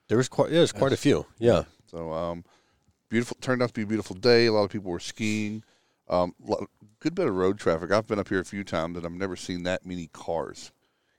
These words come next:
Speaker 2: here.
Speaker 1: Okay.
Speaker 2: Um, so I don't know what drove that, but, um, it was, it wasn't crowded by any means, but it was, it was a beautiful day. <clears throat> We had, um, a lot of good laughs, a lot of good funs, a lot of, uh,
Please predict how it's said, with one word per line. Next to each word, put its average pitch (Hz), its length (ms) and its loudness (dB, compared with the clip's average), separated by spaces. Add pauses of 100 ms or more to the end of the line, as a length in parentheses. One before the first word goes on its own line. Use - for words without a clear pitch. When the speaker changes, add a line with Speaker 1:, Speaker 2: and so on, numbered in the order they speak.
Speaker 2:
here. 98 240 -2
Speaker 1:
Okay. 113 280 2 (120)
Speaker 2:
Um, 80 340 -8
so 90 240 -2
I 90 60 2
don't 90 120 -4
know 87 140 -6
what 85 280 -8
drove 85 400 -4
that, 85 400 -4
but, 87 160 -2
um, 87 300 -2 (640)
it 98 80 -4
was, 95 280 2
it 110 80 -2
wasn't 101 360 6
crowded 80 340 0
by 71 120 -6
any 73 120 -10
means, 73 320 -16
but - 160 -12
it - 140 -10
was, 82 220 -16
it 113 80 -2
was 131 160 0
a 131 40 -8
beautiful 113 320 0
day. 92 380 2 (680)
<clears throat> 104 420 -8
We 92 140 -6
had, 92 180 2
um, 87 280 -2 (400)
a 95 60 -12
lot 90 180 -4
of 90 80 -8
good 90 120 -4
laughs, 87 560 -2 (100)
a 92 40 -16
lot 92 60 -16
of 95 80 -16
good 98 80 -16
funs, 90 420 -10
a 90 60 -16
lot 90 140 -6
of, 90 120 -10
uh, 90 200 -4